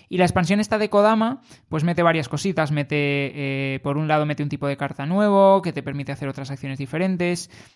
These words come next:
Mete en un tablero central que hay, eh, donde tienes que ir como dando vueltas para hacer acciones y tal, mete un,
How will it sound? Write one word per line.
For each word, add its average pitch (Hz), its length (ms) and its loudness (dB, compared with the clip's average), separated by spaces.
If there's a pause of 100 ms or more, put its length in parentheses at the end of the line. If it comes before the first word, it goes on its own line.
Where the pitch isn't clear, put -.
Mete 165 540 0
en 165 60 0
un 165 120 0
tablero 160 260 0
central 151 640 2 (300)
que 165 160 2
hay, 156 420 4
eh, 151 240 -2
donde 151 200 -2
tienes 156 260 -4
que 160 60 -4
ir 151 80 -4
como 156 180 0
dando 151 220 0
vueltas 147 420 0
para 147 160 -4
hacer 143 200 -6
acciones 151 640 -2
y 123 60 -6
tal, 147 280 0
mete 156 280 -2
un, 156 580 0